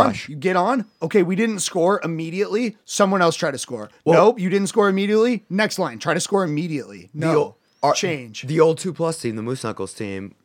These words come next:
Speaker 1: wasn't the most talented roster, but won the regular season. Every faceoff was a change.
Speaker 2: Yeah. You
Speaker 1: Face
Speaker 2: get
Speaker 1: off in
Speaker 2: scored
Speaker 1: the
Speaker 2: on.
Speaker 1: offensive zone.
Speaker 2: Especially
Speaker 1: Shot,
Speaker 2: get scored
Speaker 1: cover,
Speaker 2: on.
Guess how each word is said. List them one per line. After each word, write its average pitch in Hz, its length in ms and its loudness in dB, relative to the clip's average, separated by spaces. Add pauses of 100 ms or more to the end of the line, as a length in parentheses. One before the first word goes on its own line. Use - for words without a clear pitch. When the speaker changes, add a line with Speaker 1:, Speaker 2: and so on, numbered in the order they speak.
(120)
Speaker 1:
wasn't 127 460 2
the 147 80 2
most 131 240 -2
talented 117 380 0
roster, 104 520 4
but 104 240 2
won 110 320 2
the 110 80 -8
regular 110 360 -4
season. 135 500 -6 (1120)
Every 131 340 2
faceoff 107 440 -6
was 101 160 -8
a 95 60 -16
change. - 400 -14 (840)
Speaker 2:
Yeah. 127 360 -10 (160)
You - 80 -20
Speaker 1:
Face 165 180 4
Speaker 2:
get 185 80 2
Speaker 1:
off 170 60 0
in 151 60 -4
Speaker 2:
scored - 200 4
Speaker 1:
the 170 40 10
Speaker 2:
on. 165 180 8
Speaker 1:
offensive 170 280 -2
zone. 160 360 -2 (960)
Speaker 2:
Especially 170 280 -6
Speaker 1:
Shot, 160 220 4
Speaker 2:
get - 80 -2
scored 139 180 -6
Speaker 1:
cover, 165 240 0
Speaker 2:
on. 123 120 -10